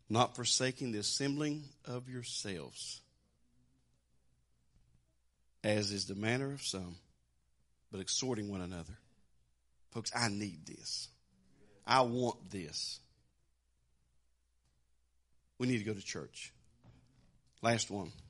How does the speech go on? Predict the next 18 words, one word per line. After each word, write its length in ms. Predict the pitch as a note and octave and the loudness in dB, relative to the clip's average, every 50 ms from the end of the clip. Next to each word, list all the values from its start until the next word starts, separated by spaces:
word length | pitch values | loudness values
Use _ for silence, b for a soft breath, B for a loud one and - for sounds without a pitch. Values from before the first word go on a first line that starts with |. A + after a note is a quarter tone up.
| - - - | -20 -12 -10
and 80 | G#2+ | -6
it's 140 | F#2+ - - | -4 -4 -4
not 180 | F#2+ E2+ - D#2 | -4 -8 -8 -10
long, 160 | D#2 D#2 D#2+ - | -10 -12 -12 -12
I 40 | - - | -14 -16
promise. 460 | - - - - - - - - - - - _ _ _ _ _ _ _ _ _ _ _ _ _ _ _ - - - - - - _ b b b b b b b b b - _ _ _ _ - - | -16 -16 -18 -18 -18 -16 -16 -18 -18 -20 -20 _ _ _ _ _ _ _ _ _ _ _ _ _ _ _ -20 -20 -20 -20 -20 -20 _ b b b b b b b b b -20 _ _ _ _ -20 -14
It's 140 | - - - | -12 -10 -8
a 40 | - | -6
little 200 | F#2+ A2+ B2+ A#2+ | -4 -4 -4 -2
word 380 | A#2+ A#2+ A#2+ B2+ C#3 C#3+ C3 | 0 2 4 4 4 2 0
that 120 | G#2+ - - b b b b b b b b b _ _ _ _ _ _ _ _ - - _ _ - - _ - - - - - _ - _ - - _ - - - - - _ _ - - - | -2 -6 -10 b b b b b b b b b _ _ _ _ _ _ _ _ -20 -20 _ _ -20 -20 _ -20 -20 -20 -20 -20 _ -20 _ -20 -20 _ -20 -20 -20 -20 -20 _ _ -20 -14 -4
a 40 | - | -2
lot 100 | C#3+ D#3 | -2 -2
of 80 | D3 | 0
folks 220 | - A#2 A2+ A2 - | -2 -2 -4 -4 -6
don't 180 | G#2 G2 E2+ | -6 -8 -6
like 220 | E2 F2 F2+ - - - | -8 -8 -10 -12 -14 -18
it. 120 | - | -20